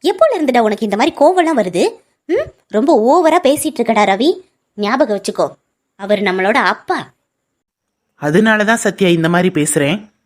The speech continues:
Speaker 2: இவர் என் அப்பானா, உள்ள ஹார்ட் அட்டாக்ல ஒருத்தவங்க முடியாம படுத்து கிடக்காங்க. அவங்க என்னோட அம்மா, என்னோட பெத்த தாய். அவங்களுக்கு ஏதாச்சும் ஒண்ணுனா அப்பான்னு பார்க்க மாட்டேன், யாருன்னு பார்க்க மாட்டேன். புரிஞ்சுதா?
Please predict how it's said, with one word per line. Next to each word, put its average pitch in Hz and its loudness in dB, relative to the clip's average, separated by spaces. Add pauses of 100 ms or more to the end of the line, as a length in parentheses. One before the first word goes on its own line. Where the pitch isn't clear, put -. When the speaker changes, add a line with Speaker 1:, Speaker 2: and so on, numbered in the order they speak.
(160)
Speaker 2:
இவர் 143 0
என் 143 -2
அப்பானா, 165 -4 (680)
உள்ள 175 -2 (560)
ஹார்ட் 202 2
அட்டாக்ல 180 0 (100)
ஒருத்தவங்க 165 0
முடியாம 208 2
படுத்து 202 -2
கிடக்காங்க. 151 -2 (360)
அவங்க 170 0 (100)
என்னோட 151 0 (100)
அம்மா, 233 4 (440)
என்னோட 156 -2 (100)
பெத்த 214 0 (120)
தாய். 190 2 (520)
அவங்களுக்கு 143 0
ஏதாச்சும் 175 2
ஒண்ணுனா 151 0 (480)
அப்பான்னு 151 -8
பார்க்க 143 0
மாட்டேன், 175 -2 (140)
யாருன்னு 170 0
பார்க்க 139 -4
மாட்டேன். 120 -8 (420)
புரிஞ்சுதா? 165 -2